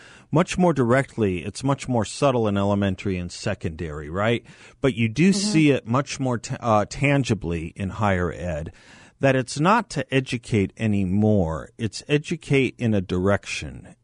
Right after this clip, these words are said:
Speaker 1: It's really
Speaker 2: Mm-hmm.
Speaker 1: more propagandizing than
Speaker 2: Mm-hmm.
Speaker 1: educating. Um, and
Speaker 2: Right.
Speaker 1: it's, it's the kind of education that really turns a lot of understandings on their head. Uh, you know,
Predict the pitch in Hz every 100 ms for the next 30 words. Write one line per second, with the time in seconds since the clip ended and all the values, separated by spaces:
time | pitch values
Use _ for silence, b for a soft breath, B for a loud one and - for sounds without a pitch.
0 | _ - 120 - - - 120 139 208 185
1 | 120 120 120 - - 123 110 107 101 104
2 | 95 90 98 90 - - 101 92 90 87
3 | 87 85 90 92 104 104 95 - 78 69
4 | - - B B B B B _ 113 113
5 | 110 - _ - 185 - - - 135 123
6 | - 127 - - 190 240 214 156 131 113
7 | - - 120 107 - 95 76 85 b b
8 | b b - 131 160 226 277 - 170 127
9 | 117 110 123 117 113 101 98 - 110 101
10 | 101 92 - 95 95 92 92 82 87 90
11 | - 127 78 67 - B B B B B
12 | _ 113 98 135 135